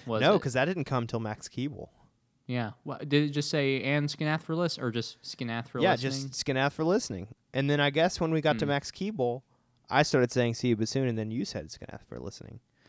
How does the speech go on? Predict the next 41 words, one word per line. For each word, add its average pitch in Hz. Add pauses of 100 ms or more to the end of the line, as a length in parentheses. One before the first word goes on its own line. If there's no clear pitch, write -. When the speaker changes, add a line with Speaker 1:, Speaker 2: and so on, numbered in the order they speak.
(320)
Speaker 1:
Is 147
that 226
when, 196
were 165
we 185
still 208
doing 185
fake 151
ad 120
reads 139
during 143
that 143
time? 147 (200)
Speaker 2:
I 185
don't 359
think 180
we 165
had 120
started 110
yet. 90
Well, 139
that 143
was, 175
like, 123
a -
few 113
months 98
in 80 (100)
when 95
Speaker 1:
I 175
Speaker 2:
we 196
Speaker 1:
think -
we 254
only 147
did 107
that, 104
like, 107
three 104
or 104
four -
times. -